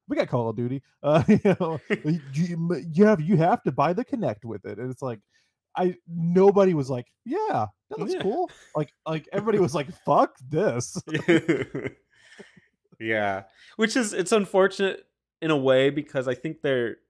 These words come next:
Speaker 2: they know that that's the way of the future is D R M. There's really no way around it, which is for better or for worse. But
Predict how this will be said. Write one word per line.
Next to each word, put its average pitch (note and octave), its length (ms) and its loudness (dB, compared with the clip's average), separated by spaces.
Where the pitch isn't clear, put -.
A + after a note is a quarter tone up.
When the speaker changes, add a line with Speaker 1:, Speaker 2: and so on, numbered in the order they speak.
Speaker 2:
they B2+ 120 0
know A#2 260 0
that A#2+ 140 -2
that's A2+ 220 -4
the - 80 -10
way A2+ 140 -2
of G#2+ 60 -2
the G2+ 60 -8
future C#3 460 -12
is A#2+ 160 -12
D B2+ 120 -4
R B2 120 0
M. C3 140 -4
There's A#2+ 160 -6
really B2+ 220 -2
no G#2+ 180 -4
way A2 120 -2
around G2+ 340 -6
it, C#3 140 -6
which A2 240 -14
is G#2 400 -8
for G#2+ 80 -12
better A2 260 0
or G#2+ 60 -2
for A2 180 -6
worse. G#2+ 400 -6
But A#2 380 0